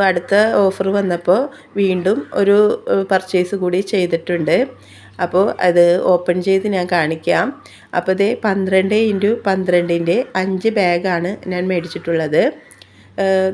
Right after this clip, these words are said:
നമുക്ക്, ഏഹ്, അത്യാവശ്യം വേണ്ട കൃഷി ചെയ്യാനായിട്ട്, ഏഹ്, പന്ത്രണ്ട് ഇൻറ്റു പന്ത്രണ്ട് ബാഗായിരിക്കും നല്ലത്. ഈ ഗ്രോ ബാഗ് നമ്മൾ കടയിൽ നിന്ന്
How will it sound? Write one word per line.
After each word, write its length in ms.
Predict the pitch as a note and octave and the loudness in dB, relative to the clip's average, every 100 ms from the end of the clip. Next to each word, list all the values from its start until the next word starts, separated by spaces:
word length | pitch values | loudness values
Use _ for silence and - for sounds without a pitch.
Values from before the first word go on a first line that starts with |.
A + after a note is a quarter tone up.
| G3+ | -2
നമുക്ക്, 320 | G3+ G3+ A3+ B3+ A#3+ G#3+ G#3 G3 F#3+ - - G#3 | -4 0 4 4 2 -2 -2 0 -2 -4 -6 -2
ഏഹ്, 260 | G3+ G3 - _ - - | -2 -2 -8 _ -14 -12
അത്യാവശ്യം 480 | - G#3 G#3 G#3 A#3+ | 0 2 4 2 -4
വേണ്ട 140 | A#3 A3+ A3 | -2 -4 -4
കൃഷി 240 | A3 G#3+ G3+ | -4 -4 -2
ചെയ്യാനായിട്ട്, 680 | G#3+ G3 F#3+ F#3 F3 F3 F3+ C#4+ - - - F#3+ | 0 0 0 0 -2 2 2 2 -4 -20 -8 0
ഏഹ്, 160 | F#3 F3+ | 0 2
പന്ത്രണ്ട് 440 | F#3+ F#3+ F#3 F#3 F#3+ G3 | 0 0 -2 -2 -2 -2
ഇൻറ്റു 200 | F#3 F#3 A3 | -4 -6 -4
പന്ത്രണ്ട് 480 | G3 F#3 F3+ F3 E3+ F#3+ | -4 -4 -4 -4 -4 -2
ബാഗായിരിക്കും 680 | F#3+ F3+ E3+ F3+ D#3 - E3 G#3+ - F#3 | 0 -2 0 -2 -4 -4 -4 -4 -6 -4
നല്ലത്. 520 | E3 E3 E3+ D#3 F3 B3 - - - _ _ _ _ _ _ _ G3 | -2 0 0 2 2 0 -8 -20 -20 _ _ _ _ _ _ _ -6
ഈ 20 | A3+ A#3+ | -4 -2
ഗ്രോ 160 | A3 F#3+ F3 | 0 2 2
ബാഗ് 320 | F3 E3+ E3 G3+ C4 F#3+ F3+ | 0 0 0 -2 -2 -4 -4
നമ്മൾ 300 | F3+ F3 G3 G#3 | -2 0 0 0
കടയിൽ 340 | F#3 F3+ F3+ F3+ | 0 0 -2 -2
നിന്ന് 200 | F3+ G3 | -4 -4